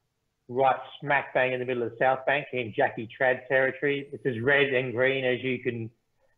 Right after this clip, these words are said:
uh, find in any seat in Australia. Uh, but up in Longman, it's got a very interesting history. Uh, it was the seat that, uh, was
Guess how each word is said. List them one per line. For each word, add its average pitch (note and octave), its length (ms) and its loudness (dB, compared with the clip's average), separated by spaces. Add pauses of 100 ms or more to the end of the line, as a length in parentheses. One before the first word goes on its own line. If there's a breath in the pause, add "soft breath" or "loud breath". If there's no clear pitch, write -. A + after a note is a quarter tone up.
(120)
uh, B2 180 6 (120)
find C#3+ 320 4
in C3 80 0
any C3 340 -2
seat C#3+ 220 0
in A2+ 160 -4
Australia. C#3 560 4 (580)
Uh, B2 180 6
but C3 120 6
up C3+ 180 4
in C3 140 -2
Longman, D3 480 2
it's B2+ 160 -6 (180)
got C#3+ 140 2
a C3 80 2
very C3+ 240 4
interesting B2+ 400 -4
history. D#3+ 480 -2 (380)
Uh, G#2+ 220 0
it A#2+ 140 0
was A#2 240 2
the A#2+ 60 -2 (140)
seat D3 360 0
that, B2 400 2
uh, A#2+ 180 6
was A2 160 2